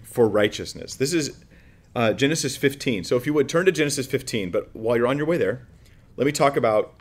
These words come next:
this word justification. In verse two of Romans four, it said Abraham's justified, right? He was justified. Was it by works or by grace? That word justified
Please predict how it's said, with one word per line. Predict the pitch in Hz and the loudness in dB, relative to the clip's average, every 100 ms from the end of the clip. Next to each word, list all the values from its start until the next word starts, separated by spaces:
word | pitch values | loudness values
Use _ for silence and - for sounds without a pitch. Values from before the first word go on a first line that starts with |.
| - - - | -20 -20 -10
this | 113 - | -8 -2
word | 113 101 - - - | -2 -2 -6 -18 -6
justification. | 110 117 117 - - 120 117 - 73 - - - - - - - - - - - - | -2 0 -2 -10 -2 0 0 -6 -10 -18 -20 -20 -20 -20 -20 -20 -20 -20 -20 -12 -4
In | 120 | 2
verse | 143 147 | 2 0
two | - - 202 190 | -2 2 6 8
of | 143 | 8
Romans | 135 131 120 | 6 6 2
four, | - 120 101 | 4 6 6
it | 95 113 | 4 2
said | 131 | 2
Abraham's | 110 143 147 139 123 - 101 | 6 6 6 2 -2 -6 -10
justified, | 110 139 160 - 131 104 92 - - - | 2 2 2 -2 -2 -2 -2 -6 -12 -6
right? | 104 120 | 0 0
He | 123 139 | 2 2
was | 127 | 4
justified. | 147 156 131 101 90 | 4 2 0 -2 2
Was | 113 | 2
it | 107 | 2
by | 101 | 0
works | 101 110 - | 2 2 0
or | 98 | -4
by | 92 | -2
grace? | 104 143 170 - - - - | 0 -2 -4 -10 -20 -8 2
That | 139 | 6
word | 160 135 | 6 6
justified | 143 170 165 - 104 98 | 4 4 -2 0 0 0